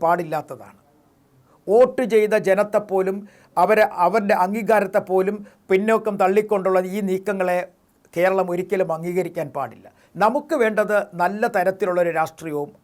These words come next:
ആ രാഷ്ട്രീയത്തിൽ നന്നായി പ്രവർത്തിക്കുന്ന അധികാരികളെയും അല്ലെങ്കിൽ ജനങ്ങളെ സേവിക്കാൻ പറ്റുന്ന സേവകരെയുമാണ് വേണ്ടത്. അതിനും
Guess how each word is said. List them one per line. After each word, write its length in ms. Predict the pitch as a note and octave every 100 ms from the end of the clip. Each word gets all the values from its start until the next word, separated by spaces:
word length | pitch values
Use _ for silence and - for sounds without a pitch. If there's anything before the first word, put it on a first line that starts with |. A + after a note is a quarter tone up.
| _ D#3
ആ 40 | G3+ B3
രാഷ്ട്രീയത്തിൽ 540 | A3 G3+ - G#3+ G#3+ G#3+ - - -
നന്നായി 340 | F3 G3+ A#3 B3 A#3+
പ്രവർത്തിക്കുന്ന 600 | F#3+ G3 F#3+ F#3+ F#3+ F#3 F#3 - D#3+
അധികാരികളെയും 760 | D3 F3+ G3 G3 F#3 F3 F3 F3 F3
അല്ലെങ്കിൽ 280 | F#3 F#3+ F3+ D3
ജനങ്ങളെ 340 | F3+ G3 G3+ G3
സേവിക്കാൻ 420 | F#3 F3 F#3+ F#3+ F3
പറ്റുന്ന 260 | E3 D3+ F3
സേവകരെയുമാണ് 760 | F3+ F#3+ A3 A3 G#3 F#3 E3+ D3+
വേണ്ടത്. 300 | B2+ G#2+ - _ _ _ _ _ _ F#3+
അതിനും 260 | A3 C#4+